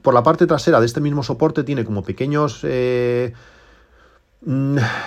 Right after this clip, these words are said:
huecos donde podemos dejar, pues, algún peine, donde podemos dejar, por ejemplo, la pasta de dientes,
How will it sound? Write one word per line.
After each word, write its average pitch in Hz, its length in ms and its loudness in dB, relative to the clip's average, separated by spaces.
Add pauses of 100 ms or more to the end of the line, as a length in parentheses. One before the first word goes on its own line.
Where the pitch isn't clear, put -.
(200)
huecos 175 720 2
donde 123 200 4
podemos 120 280 2
dejar, 113 280 0
pues, 101 140 -6
algún 107 260 -4
peine, 147 520 2
donde 110 200 0
podemos 107 300 -2
dejar, 101 240 -2
por 101 80 -8
ejemplo, 104 180 -6
la 98 100 -2
pasta 104 300 -2
de 101 100 -4
dientes, 147 680 2